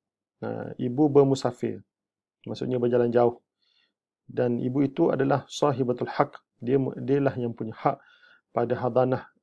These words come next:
anak-anak, anaknya itu, di mana musafirnya itulah musafir hajat yang ada keperluan. Sebagai, apakah contoh musafir yang,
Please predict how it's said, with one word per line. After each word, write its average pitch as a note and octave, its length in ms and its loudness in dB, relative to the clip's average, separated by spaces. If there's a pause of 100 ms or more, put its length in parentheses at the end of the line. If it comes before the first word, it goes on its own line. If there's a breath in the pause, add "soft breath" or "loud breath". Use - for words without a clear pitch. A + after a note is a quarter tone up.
anak-anak, B2 440 -4 (120)
anaknya C3 360 0
itu, E3+ 360 2 (560 soft breath)
di B2 160 0
mana D#3+ 320 2
musafirnya D3+ 680 2
itulah E3 360 0 (280)
musafir C3+ 480 -2
hajat B2 360 2 (440)
yang C3+ 120 -2
ada B2+ 80 0
keperluan. B2 520 -4 (640 soft breath)
Sebagai, C3 340 0
apakah C#3 460 -2
contoh C3 500 -2
musafir B2 640 -2
yang, A#2+ 100 -2